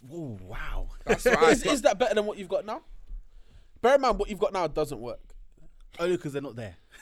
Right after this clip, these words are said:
Speaker 3: No, no,
Speaker 2: Nah.
Speaker 3: but you're saying it's not there. But re-, I don't, I don't see covid changing.
Speaker 2: Mm.
Speaker 3: Like, so you, so you're now saying you need to factor in Kyrie Irving not
Speaker 1: Okay,
Speaker 3: being
Speaker 1: not being
Speaker 3: vaccinated.
Speaker 1: there, 'cause if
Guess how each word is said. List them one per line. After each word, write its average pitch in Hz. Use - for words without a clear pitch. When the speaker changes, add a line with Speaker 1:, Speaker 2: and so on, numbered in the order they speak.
Speaker 3:
No, 254
no, 220
Speaker 2:
Nah. 285
Speaker 3:
but 247
you're 254
saying 302
it's 233
not 240
there. 233
But 202
re-, 285
I 214
don't, 285
I 208
don't 247
see 226
covid 190
changing. 165
Speaker 2:
Mm. 113
Speaker 3:
Like, 113
so -
you, 240
so 226
you're 220
now 262
saying 220
you 185
need 254
to -
factor 226
in 185
Kyrie 214
Irving 180
not 180
Speaker 1:
Okay, 175
Speaker 3:
being 165
Speaker 1:
not -
being -
Speaker 3:
vaccinated. 143
Speaker 1:
there, 123
'cause 113
if 180